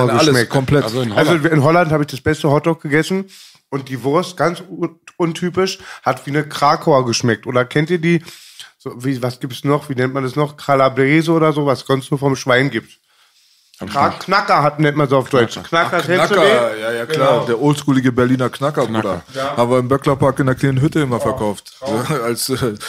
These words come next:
Speaker 2: Traum.
Speaker 1: kleiner Nebenjob. Ja.
Speaker 3: Ja, nächste Woche bin ich in Frankfurt und da freue ich mich schon auf die Frankfurter Wurst.
Speaker 1: Die Frankfurter Wurst.
Speaker 3: Rind-, Rindswürstchen.
Speaker 1: Hm. Das ist eine Spezialität?
Speaker 3: Ja,
Speaker 1: Von
Speaker 3: in Frankfurt,
Speaker 1: Sehen?
Speaker 3: ja.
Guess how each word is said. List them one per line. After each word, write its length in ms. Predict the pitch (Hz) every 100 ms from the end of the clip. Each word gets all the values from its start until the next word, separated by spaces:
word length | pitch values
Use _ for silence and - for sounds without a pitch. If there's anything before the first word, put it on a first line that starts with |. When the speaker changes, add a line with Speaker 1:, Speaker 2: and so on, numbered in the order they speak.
| -
Speaker 2:
Traum. 200 | 139 147
Speaker 1:
kleiner 240 | 123 117
Nebenjob. 420 | 117 113 113 107 - - - - 151
Ja. 260 | 160 120 139
Speaker 3:
Ja, 140 | 127 -
nächste 280 | 151 175 180
Woche 140 | 170
bin 120 | 175
ich 80 | 156
in 80 | 160
Frankfurt 380 | 170 180 175 143
und 60 |
da 80 | 143
freue 180 | - 143
ich 80 | 135
mich 120 | 131
schon 120 | 131
auf 260 | 123 - - _
die 280 | 113 110 110
Frankfurter 560 | - 110 104 98 95 87
Wurst. 360 | 87 - - _ _ _
Speaker 1:
Die 80 | 113
Frankfurter 500 | - 151 139 123 113
Wurst. 300 | 104 98 -
Speaker 3:
Rind-, 240 | 127 120 - 123
Rindswürstchen. 640 | 127 101 98 - 95 82 76 _ _ _ _ _
Speaker 1:
Hm. 240 | 113 104 85 _ - _
Das 200 | 113 113
ist 80 | 120
eine 100 | 127
Spezialität? 580 | - 123 135 127 180 185 - _ _ _ -
Speaker 3:
Ja, 60 | 123
Speaker 1:
Von 80 | 120 _ 101
Speaker 3:
in 120 | 95
Frankfurt, 400 | - 120 151 165
Speaker 1:
Sehen? 80 | 113
Speaker 3:
ja. 160 | 82